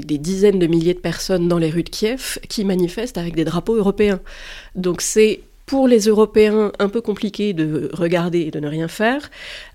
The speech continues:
euh, et pour les Russes, euh, un signal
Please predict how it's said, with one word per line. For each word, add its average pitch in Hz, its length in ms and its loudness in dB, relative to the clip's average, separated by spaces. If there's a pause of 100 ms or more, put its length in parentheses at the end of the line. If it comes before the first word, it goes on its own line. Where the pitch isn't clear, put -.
(140)
euh, 156 400 2 (120)
et 196 120 2
pour 175 180 0
les 160 140 2
Russes, 240 520 -2 (100)
euh, 139 920 -2 (160)
un 160 140 -2
signal 196 760 2